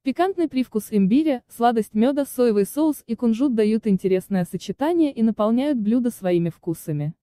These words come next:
Для приготовления куриной грудки по-восточному можно сделать легкий маринад, как в данном рецепте, и подать блюдо с зеленью. Или удвоить количество пряностей и соевого соуса и подавать с рисом.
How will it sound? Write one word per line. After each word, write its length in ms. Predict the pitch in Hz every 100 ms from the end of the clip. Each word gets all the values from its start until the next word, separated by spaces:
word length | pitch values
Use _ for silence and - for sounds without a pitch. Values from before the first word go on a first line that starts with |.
| _
Для 220 | 202 220 262
приготовления 720 | 285 247 240 233 254 233 214
куриной 400 | 220 214 220 208
грудки 380 | 208 359 - 269
по-восточному 680 | 208 202 - 339 - 285
можно 320 | 277 262 240 226
сделать 380 | 190 220 196
легкий 320 | 190 180 - 180
маринад, 400 | 175 180 214 - _ _ -
как 180 | 233
в 60 | 220
данном 300 | 233 320 320
рецепте, 520 | 285 - 269 277 -
и 40 | 196
подать 340 | 180 208 226
блюдо 300 | 190 196 185
с 40 |
зеленью. 680 | 175 175 180 160 156 147 151 - _ _
Или 160 | - 226
удвоить 360 | 220 226 339 -
количество 540 | 269 262 277 - 226
пряностей 560 | 240 285 311 269 - 214
и 20 |
соевого 440 | - 233 208 185
соуса 440 | 185 - 320 349 277
и 60 |
подавать 420 | 233 190 180 196 -
с 80 |
рисом. 460 | 185 175 - 151 151